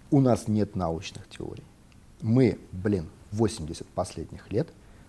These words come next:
просто тупо выпиливали айфоны из, э, того наследства, которое нам оставили, э, ребята в девятнадцатом, начале двадцатого века.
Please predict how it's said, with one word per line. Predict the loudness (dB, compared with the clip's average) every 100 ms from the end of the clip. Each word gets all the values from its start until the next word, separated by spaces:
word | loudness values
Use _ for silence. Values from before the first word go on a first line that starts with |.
| -8 -2
просто | -2 -2 -8 0
тупо | 2 2
выпиливали | -2 -2 -4 -4 -6 -6 -10 -14 -16
айфоны | -10 -10 -4 -4 -4 -8 -10
из, | -8 -8 -12 -12 -8
э, | -6 -4 -4 -4 -6 -8 -4
того | -2 -2
наследства, | -4 -6 -6 -4 -6
которое | -8 -8 -6 -4 -6 -8 -16 -20 -4
нам | -2 -2
оставили, | -6 -4 -2 0 -2 -8 -20 -12
э, | -8 -6 -6 -6
ребята | -4 -4 -4 -10
в |
девятнадцатом, | -8 -6 -4 -6 -6 -14
начале | -12 -12 -12
двадцатого | -12 -14 -14 -14
века. | -14 -16 -18